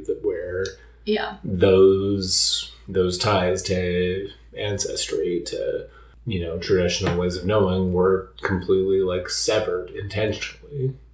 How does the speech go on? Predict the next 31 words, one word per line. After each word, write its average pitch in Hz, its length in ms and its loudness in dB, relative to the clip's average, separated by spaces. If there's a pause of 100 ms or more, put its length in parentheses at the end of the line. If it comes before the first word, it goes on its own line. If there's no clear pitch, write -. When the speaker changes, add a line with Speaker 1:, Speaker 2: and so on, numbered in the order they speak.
(240)
Speaker 2:
Mm-hmm. 214 420 0 (640)
Speaker 1:
as 101 240 0
part 87 260 0
of 95 60 -10
a 92 40 -6
genocide. - 680 -2
And 110 260 -4
it's - 140 -6
like, 98 300 -4 (320)
overcoming 120 680 12
that 95 180 2
trauma, 101 380 4
overcoming 92 560 -6
that, 95 420 -6 (520)
um, - 600 -10 (120)
separation 98 840 2
is 95 280 -4
something 92 540 -6
that 92 440 -4 (340)
is 107 280 4
not 101 400 2
going 92 260 0
to 95 120 -12
come 80 280 -6
easily. - 560 -10 (260)
Speaker 2:
It's 214 240 4
true. - 320 -8 (260)
And 220 260 10
that 196 220 6
definitely 202 460 4
does 160 640 0